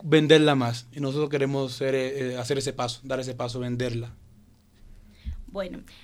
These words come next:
Speaker 2: sabemos que las letras de las canciones es, eh, son muy importantes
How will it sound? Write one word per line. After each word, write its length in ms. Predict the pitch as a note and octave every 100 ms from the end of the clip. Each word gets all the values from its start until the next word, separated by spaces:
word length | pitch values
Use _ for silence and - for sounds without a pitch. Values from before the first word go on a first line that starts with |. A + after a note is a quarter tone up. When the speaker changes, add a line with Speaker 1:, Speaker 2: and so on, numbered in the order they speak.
| -
Speaker 2:
sabemos 520 | - C4 B3+ C4+ D4+ D#4
que 580 | D4+ C4 A3+ G#3+ G3+ -
las 320 | A3 A3 A3
letras 600 | A#3 B3 B3 A#3+ A#3+ B3+
de 100 | B3
las 180 | A3 G#3
canciones 840 | - G3 G3+ G#3 G#3 G#3+ A3+ A3+ -
es, 220 | - G#3 F#3+ -
eh, 200 | G#3 G3
son 240 | - C4
muy 220 | C4+ D4 D4+
importantes 1120 | D4 B3+ G#3+ - A3+ A3 - B3+ B3+ B3+